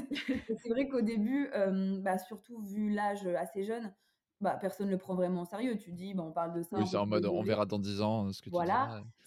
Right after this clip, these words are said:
Speaker 1: Sauf que moi, j'ai toujours été sûre que je changerais pas d'avis et que c'était pas, euh, une lubie, un passage, et cetera. Comme on peut, enfin, c'est quand même quelque chose d'assez récurrent quand on veut pas d'enfant. On nous dit tout le temps, « Oui,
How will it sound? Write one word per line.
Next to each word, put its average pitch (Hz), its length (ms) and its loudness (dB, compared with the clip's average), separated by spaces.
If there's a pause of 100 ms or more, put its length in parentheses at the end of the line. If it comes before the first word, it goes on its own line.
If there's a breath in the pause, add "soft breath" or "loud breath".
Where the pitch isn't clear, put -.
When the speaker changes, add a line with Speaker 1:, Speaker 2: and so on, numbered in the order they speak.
Speaker 1:
Sauf 202 160 0
que 208 100 0
moi, 202 240 4
j'ai 202 200 4
toujours 220 320 2
été 220 180 2
sûre 269 380 -2
que 233 100 0
je 202 100 2
changerais 185 340 -2
pas 175 120 -2
d'avis 214 400 -2
et 185 80 -2
que 196 100 -10
c'était 175 280 -6
pas, 208 360 -2
euh, 185 60 0
une 180 180 4
lubie, 208 540 2
un 180 140 0
passage, 196 480 -4
et 185 60 -10
cetera. 190 520 -4 (320 loud breath)
Comme 220 220 4
on 190 80 4
peut, 208 180 -2 (200)
enfin, 175 180 -8
c'est 170 80 -12
quand 185 100 -2
même 190 220 -2
quelque 180 160 -12
chose 208 100 -10
d'assez 196 240 -4
récurrent 196 420 -2
quand 185 240 -10
on 175 60 -12
veut 170 120 -10
pas 160 120 -4
d'enfant. 165 320 -6
On 208 40 0
nous 190 100 2
dit 180 140 -4
tout - 180 -4
le 196 80 -2
temps, « 226 320 0 (240 loud breath)
Oui, 453 60 -12